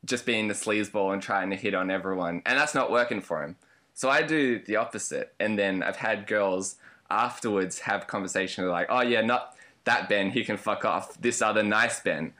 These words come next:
I'm like, "That's good. That's, you know, where you wanna be." But the fact that they would say that in front of me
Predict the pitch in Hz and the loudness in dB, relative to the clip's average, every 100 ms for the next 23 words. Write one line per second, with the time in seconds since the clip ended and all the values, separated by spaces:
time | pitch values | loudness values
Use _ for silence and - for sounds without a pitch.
0 | - - 117 117 165 180 180 131 151 175 | -10 -2 2 2 2 2 2 2 2 0
1 | - - - - 135 127 117 123 120 117 | -4 -12 -18 -4 2 2 4 4 4 2
2 | 113 98 127 117 95 98 - _ 147 143 | 2 2 4 4 2 -2 -12 _ 0 2
3 | 143 127 143 127 127 120 - 127 123 117 | 2 2 2 2 2 2 2 2 4 2
4 | 117 120 - 117 131 135 110 110 104 98 | 2 -2 -2 0 2 2 0 0 2 2
5 | 95 | 0